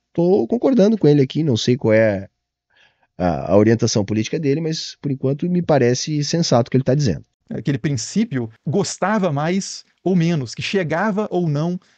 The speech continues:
Speaker 2: aquele, aquela, aquele ser. Então, Agostinho, por exemplo, Santo Agostinho, quando ele fala sobre, é, outras, outras formas de culto, ele não fala de outras religiões, ele fala de verdadeira e falsa religião.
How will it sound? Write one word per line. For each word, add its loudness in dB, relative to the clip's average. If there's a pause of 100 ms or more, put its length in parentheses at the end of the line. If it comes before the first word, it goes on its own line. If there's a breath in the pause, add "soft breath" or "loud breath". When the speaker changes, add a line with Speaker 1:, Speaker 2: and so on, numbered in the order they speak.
(200)
Speaker 2:
aquele, -4
aquela, -2
aquele -4
ser. -4 (220 soft breath)
Então, -2
Agostinho, 0
por -2
exemplo, -4
Santo -8
Agostinho, -6
quando -6
ele -4
fala -2
sobre, -4 (340 soft breath)
é, -2
outras, -4
outras -4
formas -4
de -6
culto, -4 (260 soft breath)
ele -2
não 0
fala -2
de -4
outras -4
religiões, -4
ele -4
fala -4
de -2
verdadeira -2
e -4
falsa -2
religião. -2